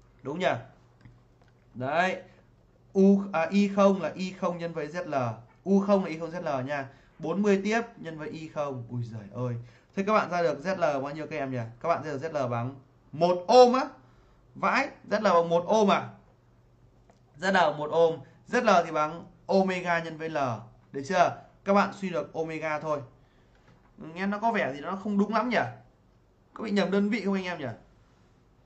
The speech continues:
Thầy có bị nhầm không nhỉ? Mili, mili.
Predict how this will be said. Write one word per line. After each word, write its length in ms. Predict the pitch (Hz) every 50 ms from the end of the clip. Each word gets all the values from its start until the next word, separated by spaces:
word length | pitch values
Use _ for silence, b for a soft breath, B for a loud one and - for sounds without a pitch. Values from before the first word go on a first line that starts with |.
| _ _ - _ _ _ _ _ _ _ _ _ _ _ _ _ _ -
Thầy 100 | 156 156
có 100 | 185 220
bị 80 | 208 196
nhầm 220 | 196 180 165 160
không 140 | 170 185 185
nhỉ? 80 | 175 151 135 123 123 -
Mili, 540 | 180 196 233 240 240 240 240 247 240 240 233
mili. 640 | 226 240 240 233 240 240 247 240 240 233 214